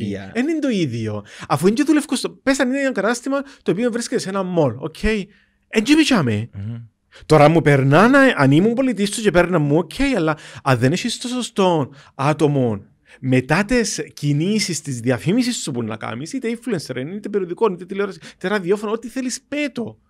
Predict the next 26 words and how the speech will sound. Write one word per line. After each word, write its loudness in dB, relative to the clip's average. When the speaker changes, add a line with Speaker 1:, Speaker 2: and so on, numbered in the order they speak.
Speaker 2:
Ό,τι -6
θέλεις -4
πέτω. -6
Εν -16
και -4
φταίει 2
το, 0
εν -20
και -4
φταίει 0
η 0
κίνηση 0
της -8
διαφήμισης, -6
φταίει -4
το -2
άτομο -6
που -6
είναι -8
για -8
μέ. -6
Speaker 1:
Βασικά -6
πρέπει -6
να -6
καταλάβουν -6
ότι -14